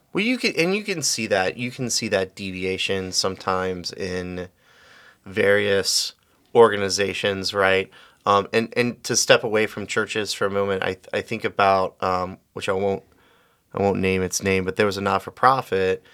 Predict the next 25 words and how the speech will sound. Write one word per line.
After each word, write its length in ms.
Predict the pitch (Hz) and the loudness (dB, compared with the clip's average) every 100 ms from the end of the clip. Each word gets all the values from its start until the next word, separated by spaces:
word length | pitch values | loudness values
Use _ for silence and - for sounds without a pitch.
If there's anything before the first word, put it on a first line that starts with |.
| - - _ | -20 -20 _
that 160 | 104 101 | 2 4
was, 400 | 98 95 87 - - | 4 -2 -4 -10 -4
that 160 | 101 - | -4 -4
raised 480 | 101 107 104 95 | -2 0 0 -4
money 680 | 104 101 101 98 95 95 90 - | -4 -2 -2 -2 -4 -6 -8 -12
for, 880 | - 104 95 92 92 92 92 87 - _ _ _ _ | -6 -2 2 4 4 4 0 -4 -8 _ _ _ _
uh, 720 | 92 92 90 87 90 90 90 - - | 0 2 2 -2 -4 -8 -10 -12 -12
service 640 | - 151 139 107 - - - | 0 2 4 2 2 0 0
members 520 | 101 95 92 92 90 | -2 0 0 0 0
that 100 | 101 | -2
got 140 | 90 95 | -2 -2
injured 600 | 139 120 104 95 95 95 _ _ _ | -2 -2 0 -2 -4 -10 _ _ _
in 80 | 95 | -4
the 60 | 98 | 0
line 140 | 95 | 0
of 80 | 87 | -2
duty, 340 | 139 131 104 | -4 -2 -2
and 80 | 98 | -2
they 100 | 95 | -2
would, 200 | 92 90 - | -4 -8 -8
you 140 | 104 | -4
know, 140 | 101 90 | -2 0
help 220 | 95 - | -2 -2
'em 120 | 92 | -6
with 120 | 92 | -8